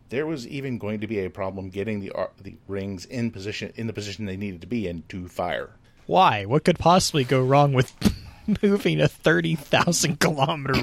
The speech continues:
Speaker 2: <coughs> ring through space?
Speaker 1: In, in the Halo universe, there is something known as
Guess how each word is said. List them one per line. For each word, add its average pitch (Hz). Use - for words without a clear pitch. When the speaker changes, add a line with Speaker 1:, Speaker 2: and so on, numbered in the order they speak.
Speaker 2:
<coughs> -
ring 135
through 127
space? -
Speaker 1:
In, 202
in 190
the 214
Halo 170
universe, 98
there 92
is 90
something 135
known 98
as 87